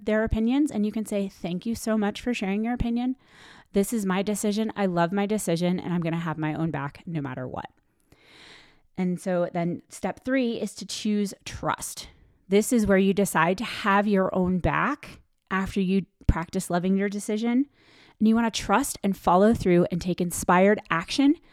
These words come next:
from that decision, okay? So you wanna find all the reasons that you love your decision and why it's the best decision that you're making right now in this moment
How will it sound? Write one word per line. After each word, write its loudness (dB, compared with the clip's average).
from 4
that 0
decision, -2
okay? 0
So -8
you 0
wanna 4
find 2
all 4
the 6
reasons 4
that 0
you 2
love 2
your 0
decision -4
and 2
why 0
it's 4
the -4
best -8
decision -8
that -8
you're 2
making 0
right 2
now 0
in 4
this 2
moment 4